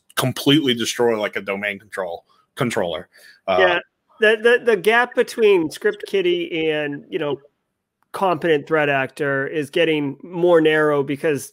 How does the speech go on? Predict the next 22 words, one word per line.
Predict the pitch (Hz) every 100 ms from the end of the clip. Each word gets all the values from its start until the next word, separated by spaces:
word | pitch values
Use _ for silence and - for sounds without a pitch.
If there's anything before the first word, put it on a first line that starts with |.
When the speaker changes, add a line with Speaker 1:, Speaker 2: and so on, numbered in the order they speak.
| -
Speaker 2:
because | 180 180 165
of | 165 135
the, | - 147 135 135 - _ -
I |
guess, | 151 147 -
the | 165
availability | 135 156 147 139 147 143 139
of | 131 131
the | 135 131 - _ _ _
tool | - 202 180
set | - 143 135 - _ _ _ -
being | 180 170
made | 151 160 151
available | 135 135 131 131
to | 135
the | 135
Script | - 147 -
Kiddies | 139 139 127
at | 156 147
this | 143 -
point. | 147 139 139 - _ _ _ _ _ _ - _ -
Speaker 1:
Yeah, | 277 370 359